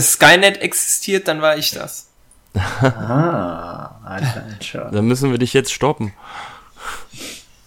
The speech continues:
Speaker 1: Nein, ihr müsst irgendwann dann, äh, in die Vergangenheit reisen und mich vorher stoppen.
Speaker 2: Ach so.
Speaker 3: Ja.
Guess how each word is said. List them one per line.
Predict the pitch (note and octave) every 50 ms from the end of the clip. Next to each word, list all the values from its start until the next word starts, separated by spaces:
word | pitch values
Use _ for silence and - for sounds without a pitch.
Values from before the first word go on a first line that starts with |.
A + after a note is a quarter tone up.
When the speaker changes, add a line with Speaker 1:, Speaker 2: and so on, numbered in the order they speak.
| _ - - -
Speaker 1:
Nein, | D#3+ D#3+ D3+ D3 D3 D3+
ihr | D3+ D3
müsst | D3 E3 E3+ - -
irgendwann | - E3+ D#3+ E3 D#3+ D#3 D3+ C#3+
dann, | C3+ C#3+ C#3+ C#3+ C#3+ C#3+ C#3+ C#3
äh, | - D3 C#3 C3+ C3 C3 C3
in | C3+ D3+ C3+
die | C3 C3
Vergangenheit | C3 - D3 C3+ C#3 E3+ A3 A#3+ F#3 C#3+ C3+ C3 B2+ B2
reisen | B2+ B2+ B2+ C3 B2+ B2 C3+ C#3
und | C#3+ C3
mich | C3 A#2+ C#3 -
vorher | - - F#3+ G3+ C#3 A#2 B2+
stoppen. | - - - - - - - - G#2
Speaker 2:
Ach | G#2 G2+ G#2+ A2 G#2
so. | G#2 B2 A#2+ A2 - D3+ F3+ G3+ A3+ F#3+ B2+ A2+ A2
Speaker 3:
Ja. | F#2+ F#2 F#2 F#2 F#2+ F#2+ F#2